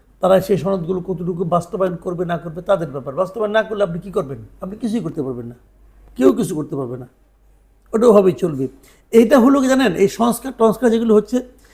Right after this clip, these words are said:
এগুলো ভাই শুরুর থেকে আমি বলে আসতেছি, এগুলো যে সময়ক্ষেপণ এবং কিছু লোকের পকেট ভারী করা। কতগুলি বিদেশ থেকে লোকজনকে নিয়ে আসছে, আইনে তাদের দিছে মূল দায়িত্ব করতে, আলী রিয়াজ,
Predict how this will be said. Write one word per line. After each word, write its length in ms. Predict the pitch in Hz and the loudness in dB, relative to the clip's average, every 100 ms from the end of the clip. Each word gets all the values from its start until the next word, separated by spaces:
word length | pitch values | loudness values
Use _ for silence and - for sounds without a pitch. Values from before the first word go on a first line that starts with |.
| _ _ - | _ _ -2
এগুলো 280 | 277 269 285 | 2 4 6
ভাই 160 | 269 254 | 6 6
শুরুর 300 | 175 - - | 4 2 2
থেকে 260 | 247 247 | 2 4
আমি 100 | 247 | 4
বলে 160 | 226 226 | 6 6
আসতেছি, 420 | 202 196 160 202 - - - - | 6 2 -4 -6 -10 -20 -16 -2
এগুলো 200 | 269 302 | 2 2
যে 120 | 277 | 2
সময়ক্ষেপণ 720 | - - 277 285 247 - 220 233 - - - | 0 2 4 4 0 0 -2 -2 -14 -16 -2
এবং 240 | 226 262 196 | 2 2 2
কিছু 300 | 277 - 294 | 2 2 4
লোকের 340 | 269 269 269 254 | 4 4 2 -2
পকেট 260 | - 202 151 | 0 0 0
ভারী 180 | 135 135 | -2 -6
করা। 180 | 117 117 _ _ _ _ _ _ _ _ _ _ _ - | -8 -14 _ _ _ _ _ _ _ _ _ _ _ 0
কতগুলি 340 | 233 262 262 | 2 4 2
বিদেশ 320 | 196 220 240 | 4 2 2
থেকে 160 | - 233 | 2 2
লোকজনকে 420 | 226 196 202 175 | 2 0 -4 -4
নিয়ে 180 | 185 196 | -2 -2
আসছে, 280 | 175 - 180 - _ - - | -2 -8 -18 -18 _ -18 -4
আইনে 300 | 220 220 220 | -2 0 0
তাদের 300 | 226 220 214 | 0 0 -2
দিছে 160 | 175 | -4
মূল 180 | 202 208 | -2 2
দায়িত্ব 320 | 180 175 175 | 2 0 -2
করতে, 320 | 147 135 - 143 _ _ _ _ _ _ _ - - - - - - | -10 -12 -16 -20 _ _ _ _ _ _ _ -18 -18 -18 -20 -10 0
আলী 200 | 208 196 | 2 2
রিয়াজ, 400 | 170 151 135 | 2 0 -2